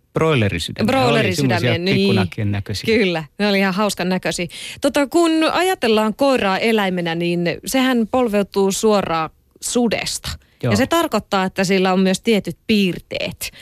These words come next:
Speaker 2: Mitä,
Speaker 1: Joo.
Speaker 2: mitä asioita se tuo koiralle nimenomaan, että se on oikeasti pedon jälkeläinen?
Speaker 1: No sen, että se, se tarvii sen, sen eläin-, eläinkunnassa sen lihan ja senhän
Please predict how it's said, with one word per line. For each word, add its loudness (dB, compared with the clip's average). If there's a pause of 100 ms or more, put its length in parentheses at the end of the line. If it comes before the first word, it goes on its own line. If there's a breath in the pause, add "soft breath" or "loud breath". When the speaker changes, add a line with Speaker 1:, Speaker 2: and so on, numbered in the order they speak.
(320 loud breath)
Speaker 2:
Mitä, 0 (180)
Speaker 1:
Joo. -4
Speaker 2:
mitä 0
asioita 0
se -2
tuo 0 (180)
koiralle 0
nimenomaan, 2
että -8
se -2
on 0
oikeasti -4
pedon 0
jälkeläinen? -12 (1300 loud breath)
Speaker 1:
No 2 (360)
sen, 0
että 0
se, -2 (160)
se -8
tarvii 2
sen, 2 (160)
sen 2
eläin-, 2 (1000)
eläinkunnassa 2
sen 0 (160)
lihan 4 (100)
ja 2 (120)
senhän 2